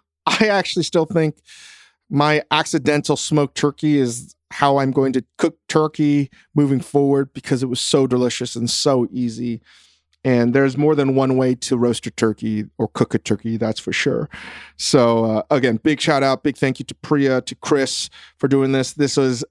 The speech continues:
a lot of work and a lot of turkey eating and cooking. So, uh, we will always do the hard work for you, the listener, here on Recipe Club.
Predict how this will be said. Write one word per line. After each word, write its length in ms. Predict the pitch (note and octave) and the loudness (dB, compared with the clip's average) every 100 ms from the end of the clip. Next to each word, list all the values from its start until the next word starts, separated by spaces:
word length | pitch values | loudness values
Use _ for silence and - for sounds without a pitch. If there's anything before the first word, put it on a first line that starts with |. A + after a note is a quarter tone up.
| _ | _
a 80 | F#3+ | 0
lot 440 | F3 F#3 F3 E3+ - | 2 2 2 -2 -2
of 140 | D#3+ | -4
work 560 | D3+ D#3 C#3 _ - _ _ | 0 0 0 _ -20 _ _
and 120 | D3+ | 0
a 40 | D3+ | 0
lot 320 | D3+ E3 D#3 | 2 2 0
of 180 | D#3 C#3+ | -2 -6
turkey 480 | - E3+ C#3+ D3 D#3 | -2 -2 -2 -8 -8
eating 420 | F3+ E3 C#3+ B2+ B2+ | -4 0 0 0 -2
and 140 | C#3 | -2
cooking. 440 | - D3 - A#2 C3 _ - _ _ | 0 -2 -2 -10 -12 _ -20 _ _
So, 360 | - C3+ B2 A#2+ | -2 0 2 2
uh, 240 | A2+ A2+ B2+ | 0 -2 -2
we 180 | D3+ | 0
will 140 | C3 C#3 | 2 2
always 280 | D#3+ F3 D3+ | 2 2 0
do 140 | E3 | 0
the 80 | C#3+ | 2
hard 180 | C#3+ C3+ | 0 0
work 160 | C#3 | -4
for 100 | - | -2
you, 340 | C3 C3+ C3+ C3+ _ _ _ | 2 2 2 -2 _ _ _
the 100 | C#3+ | 0
listener, 460 | C#3 C3+ C#3 C#3+ D3 | 0 0 0 0 -2
here 260 | - - C#3+ | -6 -2 0
on 240 | C3 C3+ B2+ | 0 0 2
Recipe 320 | D3 - D3+ | 0 0 -4
Club. 380 | - C3+ C3 | 0 0 0